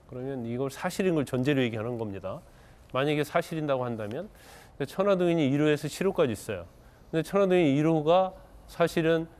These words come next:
사천억 이상의 수익금 중에서 제일 많이까지 갔어요. 한 천이백까지 갔거든요. 그래서 이제 천화동인 일 호가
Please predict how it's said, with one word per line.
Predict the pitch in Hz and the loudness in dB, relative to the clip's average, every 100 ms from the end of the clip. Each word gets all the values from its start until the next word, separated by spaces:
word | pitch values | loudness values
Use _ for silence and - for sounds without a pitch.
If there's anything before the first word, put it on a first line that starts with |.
| - | -20
사천억 | - - 190 - - 196 175 151 | -8 -4 -4 -4 -2 2 4 4
이상의 | 139 143 - 151 151 151 151 151 | 0 -2 -4 -2 0 2 2 0
수익금 | - 185 180 165 | -2 -6 -2 -2
중에서 | 147 143 | -2 -4
제일 | 139 - 156 | -4 0 2
많이까지 | 160 131 127 110 | 4 2 0 -2
갔어요. | 98 - 92 | -4 -10 -10
한 | 123 | -8
천이백까지 | 127 190 190 170 139 123 | -4 0 2 2 2 2
갔거든요. | 107 - 98 120 202 - - - - - - - - | 0 -2 -6 -8 -10 -16 -20 -20 -20 -20 -20 -20 -6
그래서 | 202 196 | -2 0
이제 | 185 | 0
천화동인 | 208 - 240 220 214 156 | 0 2 2 4 4 4
일 | 139 156 | 4 2
호가 | 180 147 123 147 104 | 4 4 4 4 2